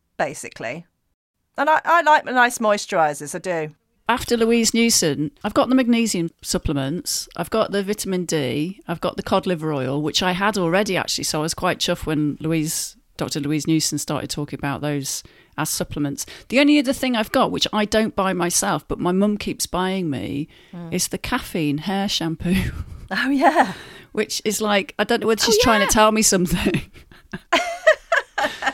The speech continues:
Speaker 2: But, you know, for, for, for balding and for losing your hair, but, uh,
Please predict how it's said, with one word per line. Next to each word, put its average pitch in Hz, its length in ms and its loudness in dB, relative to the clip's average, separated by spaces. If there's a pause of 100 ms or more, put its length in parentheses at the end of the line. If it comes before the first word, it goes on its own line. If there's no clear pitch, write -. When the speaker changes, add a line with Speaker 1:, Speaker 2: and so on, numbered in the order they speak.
(280)
Speaker 2:
But, - 200 0
you 220 100 0
know, 214 140 4
for, 202 260 0 (640)
for, 220 200 4
for 220 180 2
balding 214 580 6
and 175 100 0
for 185 100 -2
losing 180 320 2
your 175 140 0
hair, 180 300 -4
but, 160 200 -6
uh, 170 220 -4